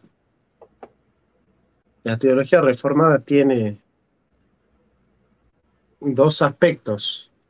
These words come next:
Eh, un aspecto tradicional que recupera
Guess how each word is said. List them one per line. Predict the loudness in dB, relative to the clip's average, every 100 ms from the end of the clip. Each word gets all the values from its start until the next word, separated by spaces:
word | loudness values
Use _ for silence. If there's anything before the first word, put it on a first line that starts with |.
| -10
Eh, | -6 -4 -4 -6 -8 -8
un | -4 -4
aspecto | 0 2 2 4 6 8 8 6 4 -2
tradicional | -2 0 0 0 2 4 6 6 4 2 -2
que | -4
recupera | -4 -2 -2 2 4 4 2